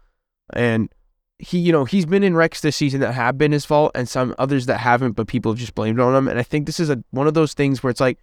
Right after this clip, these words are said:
when you get into everybody week in and week out, one, you build enemies, and two, everybody's gonna just start blaming you now. And it's one of those things where it's like, in my, I, this is my take on it. Larson, I, I think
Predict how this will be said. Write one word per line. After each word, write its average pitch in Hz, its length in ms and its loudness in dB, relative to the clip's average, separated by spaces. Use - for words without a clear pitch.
when 143 140 2
you 202 100 0
get 185 220 2
into 185 200 2
everybody 147 460 2
week 127 300 -2
in 139 100 2
and 117 140 0
week 120 180 -2
out, 127 280 2
one, 156 420 2
you 156 120 0
build 147 300 4
enemies, 131 560 0
and 139 240 0
two, 147 400 0
everybody's 180 440 2
gonna 180 180 0
just 147 180 -4
start 160 240 2
blaming 160 340 0
you 170 140 -2
now. 117 360 -4
And 147 240 0
it's 143 160 -2
one 196 140 2
of 196 40 0
those 190 200 2
things 185 260 -2
where 165 120 0
it's - 120 -4
like, 156 240 2
in 147 140 -2
my, 165 320 4
I, 147 200 0
this 147 260 -2
is - 40 -6
my 143 200 2
take 120 280 -2
on 113 180 0
it. - 120 -6
Larson, 180 600 2
I, 139 300 2
I 131 140 0
think 147 400 -2